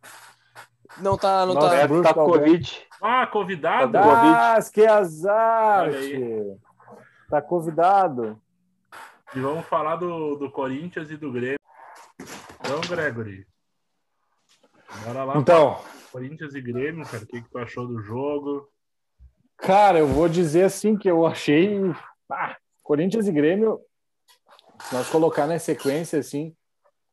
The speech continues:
Speaker 2: todos os últimos Corinthians e Grêmio, é só jogo horrível, né, cara? Pelo amor de Deus, como é que conseguimos?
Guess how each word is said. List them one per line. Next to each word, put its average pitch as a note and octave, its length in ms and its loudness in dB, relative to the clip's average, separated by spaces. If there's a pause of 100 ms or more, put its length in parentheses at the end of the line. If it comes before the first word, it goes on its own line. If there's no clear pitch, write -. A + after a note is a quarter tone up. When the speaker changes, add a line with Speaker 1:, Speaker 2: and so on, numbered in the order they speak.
(420)
Speaker 2:
todos C#3+ 340 -2
os B2 160 -6
últimos B2+ 500 -6
Corinthians B2 520 -6
e - 20 -8
Grêmio, B2 240 -8
é G3+ 60 -10
só - 320 -10
jogo A3 320 -2
horrível, D3 640 -2
né, B2 180 -6
cara? A#2+ 300 -2
Pelo C3 240 0
amor B2 360 0
de E3+ 120 -10
Deus, C#3 260 0
como B2+ 180 -6
é E3+ 120 0
que - 80 -20
conseguimos? F3+ 600 -6